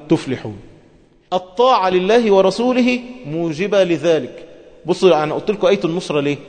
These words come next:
كملوا الآية: "يا أيها الذين آمنوا إذا لقيتم فئة فاثبتوا واذكروا الله كثيرا لعلكم تفلحون وأطيعوا الله ورسوله". يبقى احنا خدنا إيه؟ خدنا الثبات وخدنا الذكر، وبعد كده طاعة الله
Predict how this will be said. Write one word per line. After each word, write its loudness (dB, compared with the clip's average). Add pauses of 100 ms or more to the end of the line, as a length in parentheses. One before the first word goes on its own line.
(320)
كملوا 2
الآية: -2 (320)
"يا 2
أيها 4
الذين 2
آمنوا 2 (460)
إذا 6
لقيتم -2
فئة 0 (340)
فاثبتوا 0
واذكروا -2
الله 2
كثيرا -4 (260)
لعلكم 0 (320)
تفلحون 2
وأطيعوا 2
الله 2
ورسوله". 0 (460)
يبقى -2
احنا -6
خدنا 2
إيه؟ 2 (400)
خدنا 2
الثبات 2 (240)
وخدنا 2
الذكر، 0 (260)
وبعد -4
كده 0 (280)
طاعة 4
الله 2